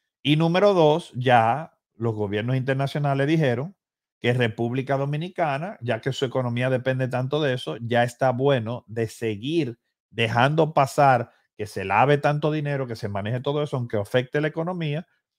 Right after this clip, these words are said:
y que sea a cambio de enviar tonelada y tonelada y tonelada de conflé, conflé, eh, sucaritas de Kellogg's a, a, a, a Estados Unidos o a Puerto Rico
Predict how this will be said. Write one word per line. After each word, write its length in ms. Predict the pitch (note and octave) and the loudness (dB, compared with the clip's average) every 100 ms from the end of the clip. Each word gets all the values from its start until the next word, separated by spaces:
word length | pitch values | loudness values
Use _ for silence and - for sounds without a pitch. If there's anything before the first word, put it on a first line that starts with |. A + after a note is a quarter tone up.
| _ | _
y 200 | C#3+ D3 | -2 0
que 160 | D#3 C#3+ | 2 0
sea 380 | - D#3 D3+ - | 4 6 6 6
a 200 | C#3 - | 2 4
cambio 760 | E3+ E3+ C3 A#2+ B2 E3+ F#3 _ _ _ | 4 4 2 0 0 -2 -8 _ _ _
de 220 | A2+ C#3+ | 0 0
enviar 760 | D3+ E3+ E3 C#3+ C#3+ D#3 - _ - | 2 0 4 4 4 2 -6 _ -6
tonelada 560 | C3+ C3 A#2+ B2+ C#3 | -2 2 4 4 4
y 40 | C3+ | 0
tonelada 520 | C#3 C#3 C#3 C3+ C3+ | -2 -2 0 0 0
y 60 | |
tonelada 420 | C3+ C3+ C#3 C#3 C3+ | -2 -4 0 2 0
de 120 | C#3 | -2
conflé, 640 | D3 E3+ E3+ D#3 G3+ - _ _ _ _ | -4 -4 -2 -2 -4 -10 _ _ _ _
conflé, 1120 | A#2 A#2 A2 A2+ A#2 A#2 A#2+ A#2 - A#2+ A#2 | -6 -6 -4 -2 0 0 0 -2 -2 -4 -4
eh, 40 | A#2 | -8
sucaritas 640 | - B2+ A#2+ A#2 A#2+ C3 | -6 -4 -2 -2 -2 -2
de 140 | C#3 | -2
Kellogg's 640 | - E3+ C#3 D3+ F#3+ - _ _ _ - | -2 -2 0 -2 -6 -12 _ _ _ 0
a, 320 | A#2+ A#2 A2+ | 4 6 4
a, 320 | - A2 A#2+ B2 | 4 2 2 0
a, 240 | A#2 A2+ - | 2 2 2
a 100 | A2+ | -4
Estados 380 | A#2 G#2 G2+ - | 0 0 0 -4
Unidos 420 | F#2 E3+ A#3 - _ | -8 -8 -8 -12 _
o 140 | A2 | 0
a 100 | A2 | 0
Puerto 300 | G2+ G#2+ G#2+ | 0 -6 -8
Rico 520 | G2 C#3+ A#3+ _ G#2+ | -8 -8 -8 _ -20